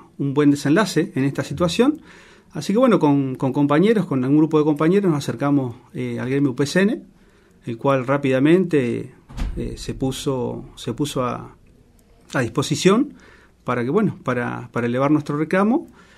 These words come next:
y hemos podido tener un acercamiento, una, una reunión ahí con, con, con quienes son la, las subcontadoras de,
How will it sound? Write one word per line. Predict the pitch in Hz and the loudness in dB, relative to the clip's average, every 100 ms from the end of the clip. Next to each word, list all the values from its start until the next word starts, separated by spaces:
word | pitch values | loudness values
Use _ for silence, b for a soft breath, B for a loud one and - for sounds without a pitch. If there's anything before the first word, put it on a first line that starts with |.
| b b b | b b b
y | 170 | 6
hemos | 180 | 6
podido | 170 185 240 220 147 | 6 6 8 6 6
tener | 151 | 4
un | 160 151 | 6 4
acercamiento, | 147 139 160 190 220 202 156 | 4 0 2 2 2 2 2
una, | 135 131 127 120 113 113 B B B _ - | 0 0 -2 -4 -6 -10 B B B _ -6
una | 151 143 | 0 2
reunión | 131 127 160 165 | 2 4 6 6
ahí | 135 139 | 4 -2
con, | 135 123 117 | -2 -2 -4
con, | 120 120 120 - - - | -6 -8 -8 -12 -14 -16
con | - 113 | -8 -4
quienes | 120 117 | -2 -4
son | - 131 | -4 -4
la, | 120 113 | -4 -6
las | 117 | -8
subcontadoras | - 123 - 127 123 143 143 117 | -8 -8 -4 -2 0 0 -2 -2
de, | 117 120 - | -6 -8 -10